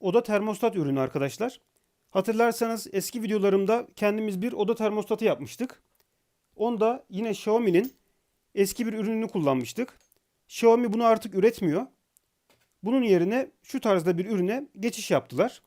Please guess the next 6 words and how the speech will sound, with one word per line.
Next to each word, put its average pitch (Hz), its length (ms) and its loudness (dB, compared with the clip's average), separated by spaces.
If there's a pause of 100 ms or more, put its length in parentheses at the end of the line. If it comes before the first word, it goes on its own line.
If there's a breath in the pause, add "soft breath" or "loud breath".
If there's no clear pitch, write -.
(180)
İhsan 233 400 2
Bey 196 160 4
de 135 100 -2
projesinde 196 720 -2
bunu 202 240 -4
kullanmış. 151 640 -4